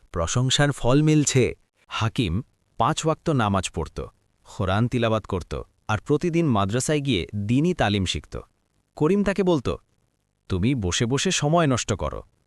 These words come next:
তুমিও আমার সঙ্গে কাজ করতে চলো।" কিন্তু হাকিম হাসি দিয়ে বলতো, "ভাই, জ্ঞান অর্জন করাও জরুরি,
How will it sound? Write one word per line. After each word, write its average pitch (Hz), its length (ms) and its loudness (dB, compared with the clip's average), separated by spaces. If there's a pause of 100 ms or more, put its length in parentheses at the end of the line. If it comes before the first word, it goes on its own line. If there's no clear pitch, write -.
(160)
তুমিও 87 300 0
আমার 156 180 2
সঙ্গে 175 260 0
কাজ 175 220 -2
করতে 180 260 0
চলো।" 156 280 0 (480)
কিন্তু 123 220 0
হাকিম 82 420 0
হাসি 80 340 -2
দিয়ে 123 160 2
বলতো, 123 400 -2 (640)
"ভাই, 92 340 0 (320)
জ্ঞান 76 280 0
অর্জন 127 300 0
করাও 151 260 2
জরুরি, 101 380 0